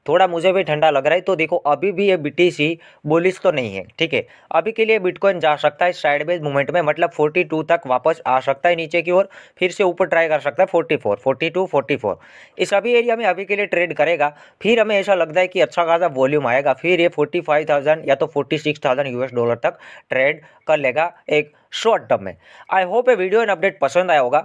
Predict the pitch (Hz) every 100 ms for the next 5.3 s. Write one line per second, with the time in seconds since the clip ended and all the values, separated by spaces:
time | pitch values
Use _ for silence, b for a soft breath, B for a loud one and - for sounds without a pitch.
0 | - 202 160 170 202 214 - 165 170 160
1 | 180 180 139 147 139 131 120 156 165 180
2 | 139 123 131 147 139 113 117 117 151 147
3 | 156 - 131 117 143 156 131 127 139 127
4 | 120 123 120 - 123 - 117 113 113 110
5 | 127 156